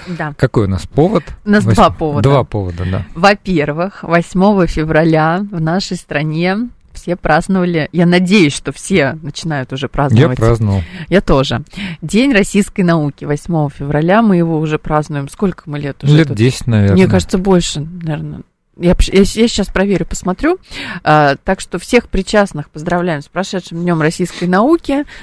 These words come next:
Speaker 1: Здоровья вам, благополучия, всех научных сотрудников, старших ведущих и младших. А, поздравляем, вы делаете большое дело.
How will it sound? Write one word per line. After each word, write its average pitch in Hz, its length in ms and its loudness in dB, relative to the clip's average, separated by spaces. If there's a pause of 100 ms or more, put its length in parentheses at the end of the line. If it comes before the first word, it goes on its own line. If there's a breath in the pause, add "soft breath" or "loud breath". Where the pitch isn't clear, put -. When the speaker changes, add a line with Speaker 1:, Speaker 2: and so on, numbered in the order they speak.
(100)
Speaker 1:
Здоровья 233 560 2
вам, 220 280 2
благополучия, 190 920 0
всех - 400 -4
научных 190 500 -2
сотрудников, 185 720 -4 (240)
старших - 600 -2
ведущих 185 580 -2
и - 20 -4
младших. 196 680 0 (440 loud breath)
А, 156 520 -4 (720 loud breath)
поздравляем, 233 840 4 (120)
вы 185 200 0
делаете 196 380 2
большое 175 360 0
дело. 131 320 -4